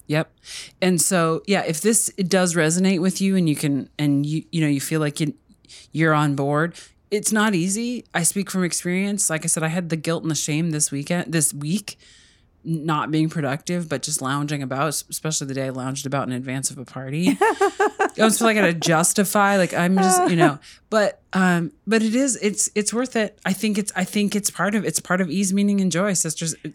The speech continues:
Speaker 1: You can't have ease, meaning, and joy at work
Speaker 2: I thi-,
Speaker 1: if
Speaker 2: and,
Speaker 1: you're
Speaker 2: and sometimes you cannot have ease, meaning, and joy, I think, but also too, I feel like for me, this whole conversation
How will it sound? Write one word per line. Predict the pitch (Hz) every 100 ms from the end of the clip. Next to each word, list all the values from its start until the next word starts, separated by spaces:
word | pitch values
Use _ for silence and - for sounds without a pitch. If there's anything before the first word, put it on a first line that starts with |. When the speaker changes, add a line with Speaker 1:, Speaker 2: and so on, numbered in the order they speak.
| _
Speaker 1:
You | 190 170
can't | - - 208
have | 175 190
ease, | 208 190
meaning, | 196 190
and | 190
joy | 165 175
at | 180
work | - 190 170 - _ _ _ _ _ -
Speaker 2:
I | 180
thi-, | 185 208 190
Speaker 1:
if | 180
Speaker 2:
and, | 185
Speaker 1:
you're | 190
Speaker 2:
and | 170 185
sometimes | - 240 381 247 185 175 - _
you | - 170
cannot | 170 185 226
have | 185 135
ease, | 131
meaning, | 127 127 131
and | 127
joy, | 123
I | 127
think, | - 127 135
but | - 151
also | 208 -
too, | 185 - 190 -
I | 160
feel | - - 269 269
like | 160 -
for | - - 147
me, | 151 170
this | 151 139
whole | - - 156 156
conversation | 160 165 139 131 131 - 135 - - 175